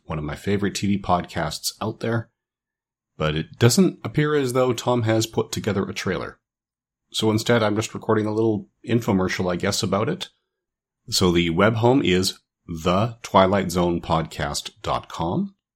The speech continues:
Again, the host is Tom Elliott. At the time of this recording, in August of two thousand twenty-two, Tom is early in his coverage of season five out of five of the original Twilight Zone.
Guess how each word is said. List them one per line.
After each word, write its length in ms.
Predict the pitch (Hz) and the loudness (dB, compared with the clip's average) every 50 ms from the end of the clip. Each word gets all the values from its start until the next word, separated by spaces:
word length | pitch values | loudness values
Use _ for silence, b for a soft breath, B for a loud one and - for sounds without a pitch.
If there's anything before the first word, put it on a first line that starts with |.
| _ _ _ _ _ | _ _ _ _ _
Again, 300 | - 85 80 82 87 90 | -10 -8 -4 -2 0 0
the 120 | 85 80 - | 0 -2 0
host 380 | 101 101 127 - - - - | 2 2 2 2 0 -4 -4
is 180 | - 92 82 - | -6 -6 -6 -6
Tom 340 | - - - 92 90 104 101 | -8 -4 -2 0 0 0 -2
Elliott. 460 | - 90 85 87 90 113 - - - - _ _ _ _ _ _ _ _ _ _ _ _ _ _ _ _ _ _ _ _ _ - | -2 -4 -2 -2 -2 -2 -4 -8 -14 -16 _ _ _ _ _ _ _ _ _ _ _ _ _ _ _ _ _ _ _ _ _ -4
At 160 | - 82 82 | -4 -4 -2
the 80 | - - | -2 -4
time 300 | 80 - - 95 95 95 | -2 0 2 4 4 4
of 140 | 87 80 80 | 2 2 0
this 200 | 104 104 - - | 0 -2 0 -2
recording, 560 | 101 - - 101 98 98 104 120 156 156 - _ _ _ _ _ _ _ _ - | -4 -4 0 2 2 2 2 2 0 -2 -6 _ _ _ _ _ _ _ _ -6
in 420 | - 80 80 76 76 73 73 69 - _ _ _ _ | -4 -4 -4 -4 -4 -4 -6 -8 -10 _ _ _ _
August 440 | - 87 85 82 78 87 82 - - | -4 -2 -2 -2 -2 -2 -4 -4 -6
of 80 | 85 - | -6 -6
two 120 | - 92 | -6 -4
thousand 300 | - 85 78 - - - | -2 -2 -4 -4 -6 -10
twenty-two, 760 | - - 90 82 - - 87 - - - 160 220 240 202 _ _ _ _ _ _ _ _ _ _ _ _ _ _ - | -10 -8 -8 -8 -8 -8 -8 -6 -2 0 0 0 0 -4 _ _ _ _ _ _ _ _ _ _ _ _ _ _ -4
Tom 300 | - 113 107 104 107 104 | 0 2 4 4 4 4
is 240 | 98 95 - - - | 4 4 2 0 -2
early 300 | - 107 117 127 123 113 | 0 0 2 2 4 4
in 80 | 113 104 | 4 4
his 140 | 98 - - | 2 0 -2
coverage 420 | - - 104 101 101 95 - 95 | -2 -2 0 0 0 0 0 -2
of 100 | 85 - | -4 -2
season 380 | - - 98 87 - 85 82 80 | -2 -2 -2 -2 -2 -4 -4 -4
five 280 | - - 90 90 90 | -2 -2 0 0 0
out 120 | 90 87 87 | 0 -2 -4
of 40 | |
five 440 | 82 - - 85 82 82 85 82 - - | -4 -4 -2 -2 -2 -2 -4 -8 -10 -10
of 140 | - 80 78 | -12 -10 -8
the 100 | 82 76 | -6 -6
original 440 | 71 82 92 98 - - 123 123 117 | -4 -2 -4 -4 -2 -2 -4 -4 -4
Twilight 480 | - - 104 92 90 90 87 90 - | -2 -2 -2 0 0 -2 -4 -4 -4
Zone. 380 | - 87 82 82 82 82 82 | -4 -4 -4 -4 -4 -6 -8